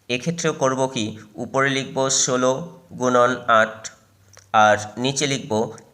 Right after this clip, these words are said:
বড়টার থেকে, যেহেতু একটা দিয়ে পূর্ণ হয় আর একটা দিয়ে কি হয়? খালি হয়,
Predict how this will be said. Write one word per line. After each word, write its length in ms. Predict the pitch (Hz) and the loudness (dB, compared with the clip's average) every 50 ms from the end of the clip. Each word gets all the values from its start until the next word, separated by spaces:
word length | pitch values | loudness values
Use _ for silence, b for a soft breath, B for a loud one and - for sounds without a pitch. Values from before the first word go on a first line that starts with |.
| - 110 | -10 0
বড়টার 480 | 110 117 120 131 135 131 143 139 139 | 4 6 6 6 6 4 2 -2 -2
থেকে, 200 | - 131 110 117 | -2 -6 -4 -4
যেহেতু 260 | 107 123 127 123 - | -2 -2 -2 -2 0
একটা 260 | 131 120 - - 127 123 | -2 -2 0 0 0 0
দিয়ে 160 | 135 131 127 | 2 0 -2
পূর্ণ 360 | 127 - 139 139 147 147 147 | -2 -2 -4 -2 2 2 0
হয় 200 | 151 160 147 139 - | 2 2 0 0 0
আর 120 | - 117 113 | 0 2 2
একটা 220 | 110 110 - 113 | 2 0 -2 -6
দিয়ে 160 | 113 120 120 | -4 -4 -6
কি 140 | 113 123 131 | -4 -4 -2
হয়? 220 | 143 156 170 165 | 0 0 0 -2
খালি 260 | - - - 147 156 135 | -4 -2 -2 0 0 2
হয়, 200 | 123 117 117 | 2 2 0